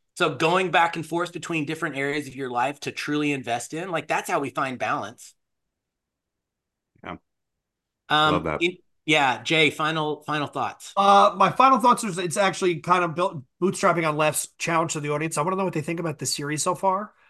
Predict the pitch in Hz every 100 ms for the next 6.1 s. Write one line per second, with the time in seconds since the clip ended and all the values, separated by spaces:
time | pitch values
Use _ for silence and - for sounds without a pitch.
0 | _ _ 147 139 139 139 - 147 147 147
1 | 143 - 143 143 135 143 143 147 143 139
2 | 139 147 139 135 139 160 139 135 135 147
3 | 135 143 151 127 135 - 151 151 _ _
4 | 143 127 127 151 139 131 - _ 135 123
5 | 117 - 170 202 - 170 131 156 151 220